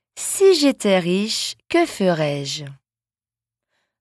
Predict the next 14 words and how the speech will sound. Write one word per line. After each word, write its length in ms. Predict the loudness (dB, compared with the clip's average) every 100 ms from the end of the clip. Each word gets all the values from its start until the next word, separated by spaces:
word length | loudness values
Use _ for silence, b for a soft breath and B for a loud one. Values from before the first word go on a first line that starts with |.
| _
Vous 220 | -2 2
êtes-vous 300 | 4 4 2
déjà 280 | 2 4 2
posé 320 | 2 0 2
la 140 | 2 2
question ? 580 | 0 -6 -4 -4 -4 -6 _ _ _ _ _ _ _ _ _ _ _ _ _ _ -2
Arrêteriez-vous 840 | 0 2 0 0 0 2 2 0
de 100 | 0
travailler ? 720 | -2 0 0 2 2 0 -2 -4 _ _ _ _ _ _ _ _ _ b b
Iriez-vous 560 | 2 4 4 2 2 2
vivre 560 | 2 2 4 2 2 -2
sur 320 | -2 0 2
une 180 | 4 6
île 480 | 6 6 4 2